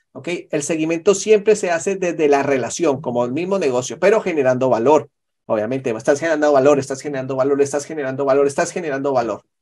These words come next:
De en ese ramo puedes usar WhatsApp, <coughs> Instagram, Facebook,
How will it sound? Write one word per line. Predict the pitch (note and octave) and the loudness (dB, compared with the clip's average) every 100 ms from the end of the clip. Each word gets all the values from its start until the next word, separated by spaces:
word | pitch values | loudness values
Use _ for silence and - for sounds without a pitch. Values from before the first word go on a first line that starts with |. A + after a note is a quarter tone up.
| _ _ _ - | _ _ _ 0
De | F#3+ | 4
en | |
ese | B3 B3 B3 | 4 4 2
ramo | A#3 A3+ G#3 | 2 2 0
puedes | E3+ | -4
usar | F#3 - B2+ | -4 -2 -2
WhatsApp, | C3+ C#3 D3 C#3+ C3 | -2 0 2 2 2
<coughs> | |
Instagram, | D3+ C#3 A#2 A2+ | -2 -2 -2 -2
Facebook, | D3 D3+ C#3+ A2 | 0 0 0 -4